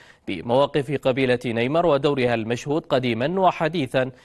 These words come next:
في الدفاع عن المهرة وقضاياها، مثمنا تجاوبهم مع جهود الوساطة وتحكيم لغة الحكمة والعقل. وثمن السلطان العفرار جهود مشايخ القبائل والوجهاء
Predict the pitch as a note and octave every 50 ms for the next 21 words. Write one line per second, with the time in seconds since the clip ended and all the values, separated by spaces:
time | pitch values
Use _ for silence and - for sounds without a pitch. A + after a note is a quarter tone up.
0 | - - _ _ - - A2+ G#2+ G2+ - - - D3 C3 A#2+ B2+ A#2+ - D#3 C#3
1 | C3+ B2+ A2 A2+ D3 D#3 D3+ B2+ A#2 G#2+ B2 C3+ C#3+ C#3+ B2+ A#2 A2+ B2+ C#3 D3
2 | - D#3 C#3+ C3+ D3+ D3 E3 F3 D#3+ D3 C#3+ A2 G2 G2 A2+ A2+ - D#3+ C#3+ C3+
3 | B2 A#2+ B2 D3+ F3 - F#3 D#3+ D3+ C#3+ C3 C3 C#3+ D3+ D3 E3 E3+ D#3 C3 B2
4 | A#2+ A2+ A#2 C#3+ C#3+ C3 C3+ A#2+ A#2 C3 C#3 - - F3+ D#3+ - D#3 D3+ - -
5 | - - - - _ D#3+ D#3+ D#3+ D#3+ E3+ D3 C3 - - G3+ F#3 D#3+ D3+ D3 D3
6 | - D3 C#3 D3+ C#3+ D3 C#3+ - D3 B2+ A#2 - D3 C#3 - C#3+ C3+ - - B2+
7 | A#2 A#2+ B2+ C#3+ D#3 - - A#2 G2+ F2+ - - - _ _ - F#3 - G#3 G3
8 | F3+ D#3 C#3+ C#3 C3 B2+ B2 - D3 C3 - C#3 C3 D3+ E3+ D#3+ C3+ A#2+ B2+ B2+
9 | - - B2+ B2 D3 D3+ C#3 C#3 C3+ C3 B2 B2+ B2 A2 A#2 A#2 - D3 C3 B2
10 | A#2+ C3 B2+ A#2 A2+ - - B2 G#2+ A2+ A2+ C3 D#3 E3+ D#3 A#2+ G#2+ G2 A2 B2+
11 | B2 C3+ A#2+ A#2+ B2 C3+ D#3 -